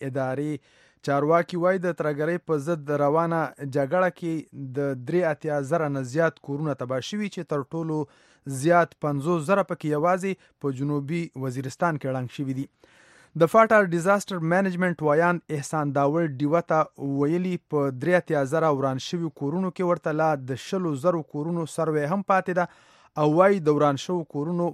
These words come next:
مالکانو ته یې څوارلس اربه او شپږ دېرش کروړه روپۍ ورکړي. نوموړي ویلي، د مکمل وران کور لپاره څلور لکه او د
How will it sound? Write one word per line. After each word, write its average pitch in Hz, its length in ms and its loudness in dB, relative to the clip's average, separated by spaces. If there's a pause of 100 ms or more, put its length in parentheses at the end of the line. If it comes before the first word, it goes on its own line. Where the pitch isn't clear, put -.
(140)
مالکانو 151 580 -2
ته 170 140 0
یې - 260 -10 (240)
څوارلس 175 500 2 (140)
اربه 160 340 2 (240)
او 139 80 2 (380)
شپږ 156 420 -2
دېرش 143 320 -4
کروړه 143 380 -2
روپۍ 143 300 -4
ورکړي. 131 340 -4 (280)
نوموړي 131 380 -6
ویلي، 156 240 -2 (140)
د 135 120 -4
مکمل 139 440 -4
وران 147 340 0 (180)
کور 160 220 0
لپاره 160 340 2 (460)
څلور 180 420 2
لکه 185 240 0 (160)
او 139 40 0 (120)
د 139 80 -2